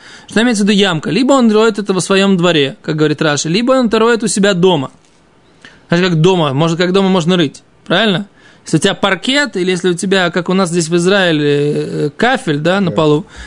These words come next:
Speaker 1: рыть невозможно. А что, если, когда возможно рыть? Когда у тебя земляной пол, да? У тебя в избе земляной пол.
Speaker 2: Мгм.
Speaker 1: Ты роешь, для чего ты роешь? Предположим, ребенок, э, в каком-то углу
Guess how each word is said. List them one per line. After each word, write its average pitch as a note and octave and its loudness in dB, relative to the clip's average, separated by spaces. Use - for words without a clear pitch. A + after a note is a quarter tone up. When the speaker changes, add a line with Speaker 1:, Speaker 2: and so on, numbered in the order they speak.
Speaker 1:
рыть E3+ 2
невозможно. A3 0
А D3 -2
что, A3+ 0
если, G#3+ 0
когда G3+ 0
возможно G3 0
рыть? D#3+ -2
Когда F3+ 0
у G#3+ 0
тебя A3+ 0
земляной B3+ 2
пол, F3 -2
да? A3+ -2
У - -16
тебя B3+ 0
в B3 2
избе A#3+ 0
земляной G#3 0
пол. D3+ -2
Speaker 2:
Мгм. C#3 -20
Speaker 1:
Ты B3 2
роешь, A#3 2
для F#3 -4
чего A#3+ 0
ты A#3 -2
роешь? G3 0
Предположим, A3+ 0
ребенок, A#3 -2
э, D#3+ 0
в - -12
каком-то G3+ 2
углу G#3+ 2